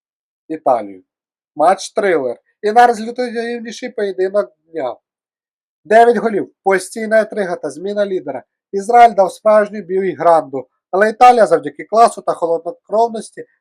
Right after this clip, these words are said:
вирвала перемогу чотири п'ять. Справжнє футбольне шоу побачили вболівальники на стадіоні.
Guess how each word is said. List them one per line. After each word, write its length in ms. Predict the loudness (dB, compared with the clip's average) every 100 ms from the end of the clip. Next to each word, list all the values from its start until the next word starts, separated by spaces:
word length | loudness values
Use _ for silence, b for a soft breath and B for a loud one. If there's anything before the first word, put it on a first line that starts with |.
| _
вирвала 480 | -2 2 2 2 0
перемогу 640 | -2 -2 2 2 2 -6 _ _
чотири 460 | -4 -2 -2 -2 -2
п'ять. 340 | 0 -2 -2 _ _ _
Справжнє 600 | _ _ 4 6 4 0 -8
футбольне 500 | -8 -2 0 0 -6
шоу 420 | 0 2 2 0
побачили 560 | -2 0 -2 -2 -6
вболівальники 760 | -2 -4 -4 -8 -10 -16 -20 -20 _ _ _ _ _ _ _
на 100 | -10
стадіоні. 600 | -8 -6 -2 -2 -2 -6